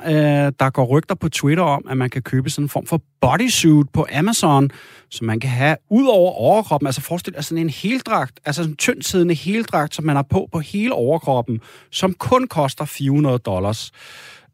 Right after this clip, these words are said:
Øh, og så tager, er ideen ligesom, så kan man tage den på, og så skulle de ligesom,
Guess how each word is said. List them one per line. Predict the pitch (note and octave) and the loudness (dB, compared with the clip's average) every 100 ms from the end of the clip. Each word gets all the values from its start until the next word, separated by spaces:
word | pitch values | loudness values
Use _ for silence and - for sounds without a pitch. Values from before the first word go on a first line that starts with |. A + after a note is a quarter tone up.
| B2 | -2
Øh, | A#2+ A2+ | 0 0
og | B2 | -2
så | E3 | 0
tager, | F#3 E3 | 0 0
er | C#3 | -2
ideen | C3 B2 G3 G#3+ F3 | -2 0 0 0 -2
ligesom, | C#3+ C3+ | 0 -2
så | B2+ | -2
kan | D3+ | -2
man | |
tage | - D3+ | -4 -6
den | F#3+ - D3 | -4 -4 -2
på, | D#3+ | -4
og | D#3 B2 | -2 -6
så | D#3 | -6
skulle | - D#3 D3+ | -6 -4 -2
de | |
ligesom, | D3 D3+ C#3+ | 0 0 0